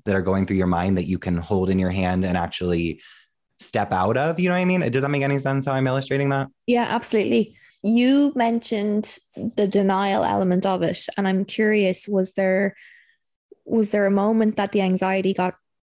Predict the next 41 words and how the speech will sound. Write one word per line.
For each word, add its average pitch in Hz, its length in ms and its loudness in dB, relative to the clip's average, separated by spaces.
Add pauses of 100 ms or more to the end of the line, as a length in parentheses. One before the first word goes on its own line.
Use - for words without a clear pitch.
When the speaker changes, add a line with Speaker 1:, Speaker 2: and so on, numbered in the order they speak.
(160)
Speaker 2:
so 202 300 2
difficult 190 680 0
that 190 120 -2
you 185 320 2
had 208 280 0
no 196 180 4
choice 190 320 0
but 180 160 0
to - 80 -12
confront 180 440 -2
it - 120 -2
and 180 120 -2
say, 175 140 -2
"Look, 170 160 0
I 175 40 2
need 175 180 2
to 185 60 -2
do 190 100 2
something 170 260 0
about 170 200 0
this 170 180 -2
now"? 165 140 0
Like, 175 140 -2
what 175 220 2
was 190 120 0
that 170 160 -4
moment 170 380 0
and, 160 220 0
and 180 100 0
what 160 120 2
was 190 140 0
going 175 220 0
on 170 80 0
in 170 80 0
your 170 100 2
Speaker 1:
There's - 120 2
Speaker 2:
life - 80 -6
at 277 40 6
Speaker 1:
been, 269 120 6
Speaker 2:
that 269 40 2
time? 170 240 -2